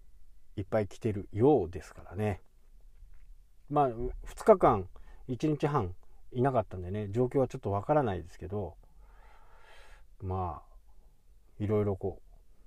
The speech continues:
自分で考えてるね、作戦もあるんでね、その作戦を実行するためにね、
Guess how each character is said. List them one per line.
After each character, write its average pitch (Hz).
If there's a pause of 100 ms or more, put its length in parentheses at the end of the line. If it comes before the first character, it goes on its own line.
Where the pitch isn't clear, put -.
(560)
自 101
分 101
で 95
考 95
え 92
て -
る 76
ね、 90 (420)
作 -
戦 85 (720)
も 92
あ 98
る 95
ん 71
で -
ね、 - (840)
そ 95
の 87
作 -
戦 87
を 85 (720)
実 98 (100)
行 -
す -
る 80
た 73
め 76
に 78
ね、 104